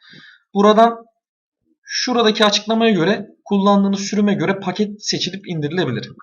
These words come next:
R P M Forge paketimiz de indi. Şimdi onun da kurulumunu gerçekleştirelim.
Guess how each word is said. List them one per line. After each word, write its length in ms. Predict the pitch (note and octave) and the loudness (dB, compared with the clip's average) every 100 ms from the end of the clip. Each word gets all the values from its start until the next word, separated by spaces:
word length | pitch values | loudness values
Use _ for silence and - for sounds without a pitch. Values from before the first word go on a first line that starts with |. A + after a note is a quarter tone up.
| _ _ _ _ _ _ _ _ _ _ _ _ _ _ _ _ _ | _ _ _ _ _ _ _ _ _ _ _ _ _ _ _ _ _
R 160 | G#3+ G#3+ | 2 2
P 120 | A3+ | 2
M 60 | G#3+ | 0
Forge 260 | G#3 G#3 - | 2 -2 0
paketimiz 500 | G3 F#3 G3 F#3 C#3 | -4 0 0 2 0
de 60 | |
indi. 480 | A2+ A#2 F3+ F#3+ - _ | -2 -2 -4 -6 -14 _
Şimdi 220 | - G3 | -8 -4
onun 220 | F#3+ F#3+ | -2 -2
da 80 | E3+ | -2
kurulumunu 340 | D3 B2+ A#2+ A2+ | -4 -4 -4 -4
gerçekleştirelim. 680 | A2 - A#2 - A2+ C#3 | -4 -4 -8 -8 -4 -4